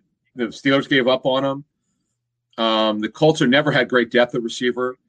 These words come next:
Uh, he was also with Baltimore. Um, he was hurt in training camp. So you just hope, you hope. Uh, he's, you know, he's now twenty-five years old. You hope that he get, that somehow, some way, Eagles think enough of him that they could bring him to their offseason program next year and maybe develop him. Who knows?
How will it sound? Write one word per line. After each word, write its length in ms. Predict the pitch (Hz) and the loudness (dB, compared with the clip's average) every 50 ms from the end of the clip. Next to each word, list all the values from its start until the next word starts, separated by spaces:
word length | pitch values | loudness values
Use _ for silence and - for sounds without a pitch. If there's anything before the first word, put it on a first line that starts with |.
| _ _ _ _ _ _ _ _ _ _ | _ _ _ _ _ _ _ _ _ _
Uh, 200 | 107 113 113 117 120 | -2 0 2 2 2
he 60 | 123 | 2
was 160 | 117 113 117 | 0 0 0
also 300 | 139 123 131 135 - 151 | 0 0 0 0 0 0
with 220 | 131 120 - - - | -2 -2 -2 -2 2
Baltimore. 680 | 120 113 123 123 131 131 131 135 135 131 131 135 - _ _ _ _ _ _ _ _ _ _ | 2 4 4 4 2 2 2 2 2 2 -2 -4 -10 _ _ _ _ _ _ _ _ _ _
Um, 280 | 104 107 110 110 104 - | -4 -2 -2 -2 -4 -6
he 120 | - 127 | -4 -4
was 140 | 127 120 - | -4 -4 0
hurt 280 | - 135 131 143 147 147 | 2 2 2 2 2 -2
in 80 | 131 | -6
training 320 | 120 - 143 131 135 135 - | -6 -2 -2 -2 -2 -4 -6
camp. 320 | - 143 131 135 143 - _ _ _ _ _ _ _ _ _ _ _ _ _ _ | -4 -4 -2 -2 -4 -6 _ _ _ _ _ _ _ _ _ _ _ _ _ _
So 340 | - - 127 110 107 110 | -8 -2 2 2 2 2
you 140 | 110 117 139 | 2 0 -2
just 220 | 147 214 202 - - | -2 -4 -4 -2 2
hope, 300 | 302 240 165 - - _ | 2 4 4 2 0 _
you 160 | - 127 131 | -6 -4 0
hope. 300 | 143 160 135 107 92 - _ _ - | 2 2 2 2 0 -4 _ _ -6
Uh, 320 | 110 113 113 113 113 113 | -4 -4 -2 -2 -2 -4
he's, 260 | 113 120 123 113 - 139 | -4 -6 -8 -10 -8 -8
you 60 | 123 | -6
know, 40 | 110 | -6
he's 140 | 107 101 | -4 -2
now 260 | 120 120 123 127 127 - _ | -2 -2 0 -2 -4 -8 _
twenty-five 720 | _ 135 127 120 123 123 120 117 - - 110 110 113 110 | _ -10 -8 -6 -4 -4 -6 -6 -6 -6 -4 -4 -4 -2
years 180 | 120 117 113 117 | -4 -4 -4 -4
old. 260 | 110 113 120 120 117 | -2 -2 -2 -2 -4
You 100 | 113 101 | -6 -2
hope 200 | 110 120 120 120 | -2 -2 -2 0
that 100 | 123 107 | -2 -4
he 120 | 104 101 | -4 -2
get, 260 | 90 104 104 104 - _ _ _ _ _ _ _ _ | 0 0 0 0 -2 _ _ _ _ _ _ _ _
that 140 | - - - | -10 -10 -6
somehow, 520 | - - 170 170 156 151 139 127 123 117 | -2 0 0 2 2 2 2 2 2 0
some 280 | 117 - - 143 135 127 | 0 -2 -2 -2 0 2
way, 380 | 120 120 117 113 104 98 95 - _ _ _ _ _ _ _ _ _ _ _ _ _ _ | 2 4 4 4 4 2 0 -4 _ _ _ _ _ _ _ _ _ _ _ _ _ _
Eagles 300 | 127 139 127 143 127 - | -6 -4 -2 -2 -4 -4
think 160 | - 139 123 127 | -4 -4 -4 -2
enough 240 | 117 117 120 120 | -2 -2 -4 -4
of 40 | 117 117 | -4 -8
him 100 | 107 104 | -8 -8
that 120 | 104 95 | -8 -8
they 100 | 104 101 | -8 -8
could 140 | - 101 - | -10 -10 -8
bring 140 | 117 113 110 | -6 -6 -6
him 60 | 110 | -8
to 100 | - - | -8 -6
their 100 | 101 101 | -4 -2
offseason 380 | 104 104 - - 107 92 95 - | -2 -4 -4 -8 -12 -16 -12 -8
program 320 | - 104 107 113 117 120 | -8 -6 -4 -4 -4 -4
next 240 | 120 123 - - - | -6 -8 -8 -10 -10
year 60 | 123 113 | -10 -8
and 60 | 104 | -6
maybe 180 | 107 120 139 | -6 -6 -6
develop 300 | 147 160 143 156 185 180 - | -6 -4 -2 -2 -2 -4 -6
him. 80 | - _ | -10 _
Who 80 | - - | -14 -12
knows? 280 | 302 - - - - | -12 -14 -14 -18 -20